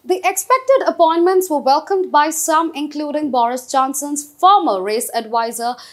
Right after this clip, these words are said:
Samuel Kusumu, who resigned last year after a controversial report by the Commission of Race and Ethnic Disparities, which critics said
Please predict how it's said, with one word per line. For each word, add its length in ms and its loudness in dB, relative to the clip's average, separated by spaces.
Samuel 560 2
Kusumu, 640 2
who 140 2
resigned 480 2
last 360 4
year 280 2
after 360 2
a 60 -2
controversial 880 2
report 500 0
by 220 2
the 120 -6
Commission 520 -4
of 200 -8
Race 440 -6
and 280 2
Ethnic 480 -4
Disparities, 920 -2
which 240 -6
critics 400 0
said 360 -4